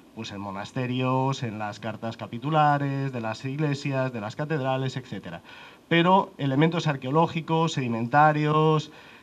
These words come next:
dendro-, dendrológicos, es decir, por ejemplo, la viguería de madera de muchas de estas construcciones da una cantidad de información extraordinaria también, o, por ejemplo, los propios daños estructurales. Eso no se ha tenido en cuenta hasta ahora. Toda esa información debe de incluirse en esos catálogos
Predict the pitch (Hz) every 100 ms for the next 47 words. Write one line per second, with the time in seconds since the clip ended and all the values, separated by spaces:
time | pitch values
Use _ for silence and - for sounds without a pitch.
0 | - 139 156 135 131 131 131 127 135 123
1 | 117 160 180 156 - 82 - - 104 117
2 | 123 117 151 131 110 113 113 113 160 156
3 | 110 107 - - - 120 117 117 156 131
4 | 117 135 143 131 123 123 123 120 113 113
5 | 139 135 127 127 139 123 120 120 127 127
6 | 117 113 135 135 135 - 127 - 113 104
7 | 123 170 123 95 113 117 117 104 - -
8 | - - - 156 160 151 151 143 156 131
9 | - 139 135 127 127 117 120 - 113 110
10 | 107 92 85 - - - 131 165 170 135
11 | 127 113 117 107 98 95 95 127 180 180
12 | 170 156 143 156 127 131 185 131 117 110
13 | 113 117 117 117 117 117 107 123 123 131